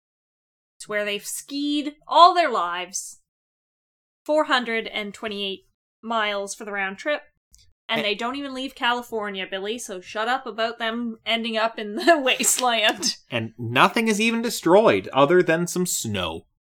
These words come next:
Speaker 1: In Giant Problems, we are in Ireland, which is a heftier round trip at ten thousand, which is a heftier trip at just under eleven thousand miles.
Speaker 2: And they destroy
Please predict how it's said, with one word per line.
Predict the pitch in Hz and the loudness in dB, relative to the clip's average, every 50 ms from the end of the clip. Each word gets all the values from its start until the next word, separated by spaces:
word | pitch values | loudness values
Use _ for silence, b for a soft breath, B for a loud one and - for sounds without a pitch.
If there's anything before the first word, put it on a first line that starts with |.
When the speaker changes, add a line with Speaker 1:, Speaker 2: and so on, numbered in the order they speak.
| _ _ _ _ _ _ - | _ _ _ _ _ _ -14
Speaker 1:
In | 254 269 262 226 | -10 -8 -8 -4
Giant | 240 277 302 339 359 370 - - - | 0 2 4 4 4 2 -2 -8 -8
Problems, | - - 320 330 349 359 359 370 370 311 240 190 - - - - 208 | 0 4 6 6 6 6 4 2 2 0 -2 -4 -10 -10 -10 -8 -8
we | 226 226 220 | -6 -4 -4
are | 220 220 | -4 -4
in | 226 240 247 247 - - | -4 -6 -8 -10 -6 -4
Ireland, | 233 254 269 269 285 294 311 320 339 349 359 359 - - _ _ _ _ _ _ _ _ _ | -2 -2 0 -2 -2 -2 0 0 0 -2 -4 -8 -8 -14 _ _ _ _ _ _ _ _ _
which | - 214 220 208 - - - - | -10 -8 -6 -6 -8 -10 -10 -6
is | 208 214 208 202 190 196 | -4 -2 -2 -2 -4 -6
a | 196 | -10
heftier | 180 - 240 262 277 - - 294 269 254 247 240 | -8 -6 -4 -4 -4 -6 -6 -6 -2 -2 -2 0
round | 233 226 220 226 226 208 | 0 0 0 0 -2 -4
trip | - - 233 220 220 - - | -4 -4 -4 -4 -4 -4 -8
at | 196 185 - - | -8 -10 -10 -12
ten | - - - 269 262 269 285 285 277 | -18 -18 -14 -12 -12 -10 -10 -12 -10
thousand, | - 262 226 214 208 208 214 208 214 214 208 208 208 214 208 _ _ _ _ _ _ _ _ _ - | -6 -2 -2 0 0 -2 -4 -6 -8 -10 -10 -10 -12 -14 _ _ _ _ _ _ _ _ _ _ -10
which | 247 254 - | -10 -8 -6
is | 294 277 247 | -6 -4 -4
a | 262 262 | -4 2
heftier | 294 370 392 392 - - 294 277 254 240 - | 4 4 4 4 0 -4 -4 -2 -4 -4 -6
trip | - - 226 214 208 - - - - _ _ _ _ _ _ _ _ _ _ | -4 -2 -2 -2 -2 -4 -10 -20 -20 _ _ _ _ _ _ _ _ _ _
at | - 226 226 - - | -8 -8 -8 -10 -12
just | - - 277 349 359 - - - | -6 -4 -2 -2 -2 -4 -6 -4
under | 247 269 269 262 254 262 262 262 - - - | -2 -2 0 0 2 2 2 2 0 -2 -2
eleven | 220 208 202 202 208 208 208 220 226 233 - _ - | -2 -2 0 0 0 -2 -2 -4 -6 -8 -8 _ -2
thousand | 214 208 208 196 202 196 - 196 190 | 0 2 2 2 0 -2 -6 -10 -8
miles. | 180 170 151 - - - - - - - - - - - _ _ _ _ _ _ _ - | -8 -8 -8 -10 -12 -12 -10 -8 -6 -6 -6 -6 -8 -14 _ _ _ _ _ _ _ 2
Speaker 2:
And | 160 160 165 170 185 185 202 196 - B B B B B B B - | 4 6 6 8 6 6 4 2 0 B B B B B B B 2
they | 135 143 139 | 4 4 4
destroy | 143 135 - - - 131 131 127 123 127 127 127 127 | 4 2 0 0 4 6 8 10 10 10 8 8 6